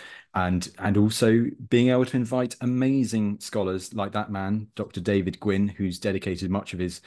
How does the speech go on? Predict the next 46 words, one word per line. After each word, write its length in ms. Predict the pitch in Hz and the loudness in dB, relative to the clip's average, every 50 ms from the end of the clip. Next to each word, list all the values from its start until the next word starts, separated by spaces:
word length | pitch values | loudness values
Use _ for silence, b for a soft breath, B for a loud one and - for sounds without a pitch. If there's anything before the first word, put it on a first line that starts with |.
| B B B B | B B B B
academic 480 | 101 98 - 110 - 98 95 95 92 - | -6 -2 -2 0 0 0 0 0 -2 -2
life 280 | 98 92 95 98 98 - | 0 0 0 -2 -4 -6
to 80 | - 95 | -8 -8
the 60 | 87 | -6
study 320 | - - - 92 87 90 | -4 -4 -2 0 0 0
of 120 | 87 82 - | 0 -2 -2
the 100 | 92 87 | -6 -4
Goths 600 | - 98 92 107 - - - - - - - B B B B B B B B _ | -2 -2 -2 -4 -6 -12 -16 -14 -12 -12 -12 B B B B B B B B _
and 360 | - 98 98 95 92 87 - - | -2 -2 0 0 -2 -4 -4 -4
late 460 | 110 101 104 104 104 110 - - - - - _ - - | -2 0 2 2 2 0 -2 -6 -6 -8 -12 _ -14 -4
Rome, 480 | 98 98 107 104 104 117 123 117 113 - _ - | 0 2 2 4 4 2 0 -2 -8 -16 _ -8
uh, 340 | - 90 87 87 87 87 90 | -6 -4 -4 -4 -4 -4 -4
late 180 | 101 101 104 107 | -4 -4 -2 0
Roman 260 | 110 107 104 101 98 | 0 0 0 0 0
antiquity, 680 | 98 95 95 - 104 98 - 104 - - 98 90 82 B B B B B B B - | -2 -2 -2 -4 -4 -4 -4 -6 -4 -4 -4 -4 -4 B B B B B B B -8
and 320 | 110 110 101 98 98 92 | -4 -2 0 0 0 0
just 220 | - - 107 - - | -2 -4 -4 -2 -4
to 80 | 110 | -6
hear 300 | 92 - - 110 104 95 | -4 -2 0 0 0 0
him 360 | 78 78 90 85 82 82 90 - | 0 -2 -4 -4 -4 -6 -8 -8
speak 580 | - - - - - - 92 85 78 - - - _ | -8 -8 -8 -6 -4 -4 -4 -4 -6 -10 -18 -10 _
about 400 | 85 82 - 82 80 80 78 - | -6 -4 -2 -2 -2 -4 -6 -10
the 160 | - - 85 | -12 -14 -12
story 280 | - - - 95 87 82 | -10 -8 -6 -4 -4 -4
of 80 | 78 | -6
the 80 | 76 78 | -8 -8
Goths, 420 | - 82 78 80 - - - - | -8 -8 -8 -10 -12 -16 -18 -18
it 80 | - - | -14 -14
was 120 | 87 82 - - | -14 -12 -10 -10
absolutely 380 | - - - - - - 78 | -10 -10 -8 -10 -12 -10 -10
incredible. 460 | 80 80 - - 80 76 78 76 73 | -12 -10 -10 -8 -8 -8 -8 -10 -10
So 180 | - - 92 87 82 | -8 -6 -6 -6 -4
one 160 | 85 90 87 | -2 -2 -2
of 60 | 87 | -2
the 60 | 85 | -4
great 200 | 85 - 82 80 | -4 -6 -6 -6
joys 580 | - - 101 98 92 87 80 76 - - - B B B B B B B B B B | -4 -2 0 2 2 0 -2 -4 -6 -10 -12 B B B B B B B B B B
of 100 | 107 107 | 0 0
this 160 | 87 90 - | 0 0 -2
podcast 580 | - - 85 80 - - 82 78 76 76 - - | -4 -6 -6 -6 -4 -2 0 0 0 -2 -4 -8
is 140 | - - - | -10 -6 0
meeting 320 | 92 110 120 113 - 98 | 2 2 2 2 0 -2
the 60 | 82 | -4
people 420 | 78 - 82 80 - 85 82 82 - | -4 -4 -6 -6 -6 -6 -8 -6 -6
and 160 | - 90 90 | -4 -2 -2
also 420 | 90 92 87 82 - 80 76 76 | -2 -2 -4 -6 -6 -6 -6 -6